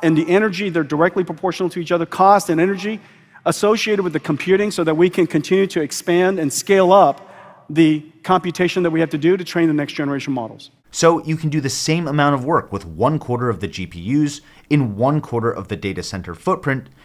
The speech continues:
Speaker 2: using one quarter of the power. For big data centers, cloud service providers, and future supercomputers, Blackwell lets them do a lot more in the same amount of space and power. And on the other side, startups and smaller companies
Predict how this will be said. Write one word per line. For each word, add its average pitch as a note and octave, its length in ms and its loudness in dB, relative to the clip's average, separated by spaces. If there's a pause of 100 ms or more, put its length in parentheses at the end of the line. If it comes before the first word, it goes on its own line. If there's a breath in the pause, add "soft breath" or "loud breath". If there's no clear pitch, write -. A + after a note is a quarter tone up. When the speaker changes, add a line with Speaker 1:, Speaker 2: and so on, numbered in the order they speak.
Speaker 2:
using A#2 500 -2
one C3 300 0 (100)
quarter A2 340 -2
of F#2 140 -12
the D#2+ 100 -12
power. A2+ 520 -4 (380 soft breath)
For G2+ 120 -8
big C#3 260 0
data C#3 220 0
centers, C3 520 -4
cloud C#3 380 0
service B2 300 -4
providers, A2+ 600 -2
and G#2+ 240 -6
future G2+ 300 -6
supercomputers, B2 920 -4 (340 soft breath)
Blackwell C#3+ 400 2
lets A2+ 200 -2
them A2+ 140 -4
do A2 240 -4
a G2+ 80 -2
lot G2+ 380 2
more A#2 200 -2
in G#2 140 -6
the F#2 80 -6
same B2+ 400 -4
amount A2+ 300 -2
of A#2 60 -12
space - 300 -10
and D#2+ 220 -12
power. A#2 460 -2 (120)
And A#2 160 -2
on F#2+ 120 -4
the E2 120 -6
other C#3+ 200 4
side, B2 400 -2 (160 soft breath)
startups D3 440 0
and A2+ 100 -4
smaller F2+ 300 -4
companies C3+ 540 -4